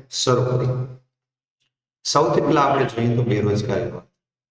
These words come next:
જો સામાન્ય અર્થમાં બેરોજગારી એટલે કામ વિનાની સ્થિતિ, આપણે એમ કહી શકીએ કે કામ વિનાની સ્થિતિ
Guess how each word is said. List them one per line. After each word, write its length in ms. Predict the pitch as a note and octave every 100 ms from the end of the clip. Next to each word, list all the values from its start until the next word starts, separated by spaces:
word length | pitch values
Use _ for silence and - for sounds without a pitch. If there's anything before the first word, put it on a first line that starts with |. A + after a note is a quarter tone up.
| _ _ _ _
જો 240 | A2+ G#2+ A2
સામાન્ય 580 | - A2+ A#2 C3+ D3+ D3
અર્થમાં 400 | D3+ D3+ D3+ C#3+
બેરોજગારી 500 | C#3+ - C#3+ C#3 C#3
એટલે 560 | C3 C3 B2+ C3 -
કામ 260 | - D3+ C#3
વિનાની 320 | B2+ B2 B2
સ્થિતિ, 320 | B2 B2+ B2+
આપણે 260 | F#2+ F#2+ G#2+
એમ 160 | A2+
કહી 140 | A#2+ C3
શકીએ 500 | - G2 G2+ - - - _ _ _
કે 520 | G#2 G#2+ G#2+ G#2+ G#2+ - _ _ _ _ _ _ _ _ _ _ _ _
કામ 280 | G#2+ A2 A2+ B2+ B2+ B2 A#2+ - _ _ _ _ _ _
વિનાની 540 | G2+ G2+ G2+ G2+ G#2+ B2+ B2 - - - _
સ્થિતિ 420 | - - C3 C3